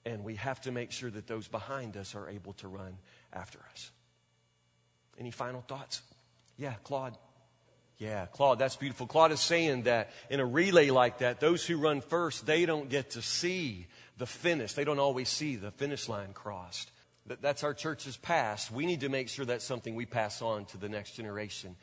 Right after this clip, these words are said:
that they keep that sense of openness, uh, for everyone to come into the family of God. Yeah. Anything else? Any other thoughts at all?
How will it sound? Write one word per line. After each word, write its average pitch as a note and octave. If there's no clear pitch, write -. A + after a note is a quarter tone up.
that A2+
they A2
keep -
that A2+
sense A2
of G2
openness, G2+
uh, F#2+
for A2
everyone G2+
to G2+
come G2+
into F#2
the F#2+
family G2
of F2
God. G2
Yeah. F#2+
Anything D#3
else? B2
Any C3+
other C3+
thoughts C3
at C#3+
all? C#3+